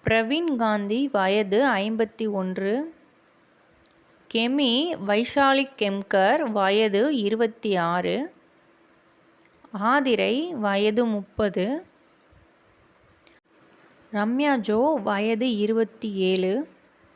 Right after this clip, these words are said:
வினோத்குமார், வயது முப்பத்தி ஒன்று.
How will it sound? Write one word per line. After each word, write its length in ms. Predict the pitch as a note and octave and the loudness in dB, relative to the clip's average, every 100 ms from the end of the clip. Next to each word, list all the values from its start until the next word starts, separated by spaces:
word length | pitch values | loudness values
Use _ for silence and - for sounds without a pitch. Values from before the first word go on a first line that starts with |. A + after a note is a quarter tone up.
| _ _ _ _ _ _ _ _ _ - _ - G3 | _ _ _ _ _ _ _ _ _ -20 _ -10 -2
வினோத்குமார், 800 | A3 C#4 E4 D#4 A#3+ G#3 A3 C4+ | 0 2 0 0 -2 2 2 2
வயது 540 | G#3+ G3+ A3 A3+ A#3+ | 2 2 2 4 2
முப்பத்தி 600 | B3+ G#3+ - A#3 A#3 A#3 | 2 -2 -2 -4 -2 -4
ஒன்று. 680 | G#3+ G3 F#3+ F#3+ G3 C4+ | -2 -2 -2 -2 -2 -2